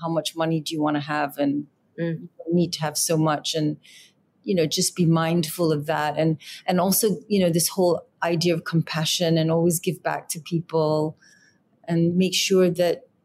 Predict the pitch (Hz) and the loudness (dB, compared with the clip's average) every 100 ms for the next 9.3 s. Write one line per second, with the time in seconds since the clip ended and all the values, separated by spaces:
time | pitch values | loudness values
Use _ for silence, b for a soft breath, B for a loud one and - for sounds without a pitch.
0 | _ 180 175 185 180 180 175 175 180 180 | _ -2 0 0 2 2 2 2 2 2
1 | 165 185 - 170 180 - - - - _ | 0 -2 -4 -4 -6 -6 -12 -20 -20 _
2 | _ _ 147 143 131 - B B B - | _ _ -6 -6 -8 -16 B B B -2
3 | 185 190 180 180 175 - 196 202 233 233 | 2 4 4 4 0 -4 -2 0 0 0
4 | - 147 147 143 143 - 190 190 208 214 | -4 -4 -2 -4 -6 -2 2 2 2 2
5 | 190 185 156 170 160 170 175 170 208 226 | -2 0 0 2 4 2 2 2 2 4
6 | 233 214 190 - 202 196 196 170 180 175 | 6 4 4 2 2 4 4 2 0 0
7 | 165 160 165 175 160 160 160 175 160 160 | 0 0 -2 -2 0 0 -2 -2 -2 -4
8 | 151 - 165 147 156 160 175 180 170 156 | -4 -4 -4 0 0 0 2 2 2 0
9 | - 165 147 | -2 -2 0